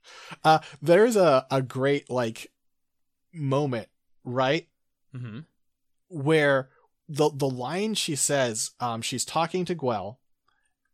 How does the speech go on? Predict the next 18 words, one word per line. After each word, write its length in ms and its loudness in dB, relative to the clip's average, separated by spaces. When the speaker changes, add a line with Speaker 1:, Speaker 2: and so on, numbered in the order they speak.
Speaker 1:
and 540 -2
she 360 -2
said, 300 0
like, 180 -2
she 200 -4
says, 240 -4
he's 200 -6
like, 160 -6
"I, 140 -8
I 80 -10
can't. 320 -12
My 120 -12
dad 260 -10
says 160 -12
I 80 -18
can't," 260 -20
right? 280 -10
And 480 -4